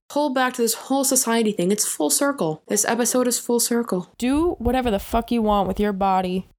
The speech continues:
Speaker 2: Don't let other people judge you for doing what you wanna do.
Speaker 1: Literally, your body.
Speaker 2: Your choices.
Speaker 1: One hundred percent. Can't preach that enough.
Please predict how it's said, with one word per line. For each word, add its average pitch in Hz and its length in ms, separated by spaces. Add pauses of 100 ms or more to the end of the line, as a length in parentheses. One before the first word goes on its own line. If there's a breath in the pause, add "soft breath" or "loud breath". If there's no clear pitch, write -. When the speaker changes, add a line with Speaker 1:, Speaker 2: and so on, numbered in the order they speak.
(220)
Speaker 2:
Don't 208 280
let 233 160
other 214 220
people 214 260
judge 185 280
you 196 80
for 202 140
doing 180 260
what 180 100
you 180 100
wanna 185 160
do. 240 260
Speaker 1:
Literally, 180 640
your 190 240
body. 185 560
Speaker 2:
Your 202 160
choices. 190 580
Speaker 1:
One 190 280
hundred 185 240
percent. 180 360
Can't 202 240
preach 196 240
that 180 140
enough. 180 300